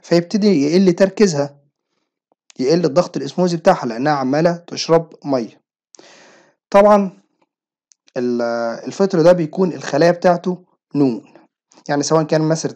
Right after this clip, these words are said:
ال-، ال-، الغزل الفطر ده بيبقى عبارة عن نون، أشباه الجذور دي عبارة عن نون، الحمل الجرثومي ده عبارة عن نون، وبرضه الحافظة الجرثومية دي عبارة عن نون، كل حاجة نون في نون. وبالتالي الجرثومة دهيت لما تيجي تتكون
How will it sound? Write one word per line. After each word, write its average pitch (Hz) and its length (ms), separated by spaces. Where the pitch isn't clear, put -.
ال-، 127 200
ال-، 120 180
الغزل 123 500
الفطر 139 360
ده 139 80
بيبقى 139 260
عبارة 143 220
عن 131 160
نون، 151 280
أشباه 135 240
الجذور 143 320
دي 139 100
عبارة 139 240
عن 127 160
نون، 151 260
الحمل 196 300
الجرثومي 165 380
ده 160 80
عبارة 160 240
عن 147 120
نون، 170 180
وبرضه 180 420
الحافظة 170 420
الجرثومية 151 420
دي 151 100
عبارة 160 260
عن 131 140
نون، 117 120
كل 202 260
حاجة 185 460
نون 165 320
في 151 160
نون. 117 200
وبالتالي 156 580
الجرثومة 160 560
دهيت 185 520
لما 135 160
تيجي 143 380
تتكون 175 840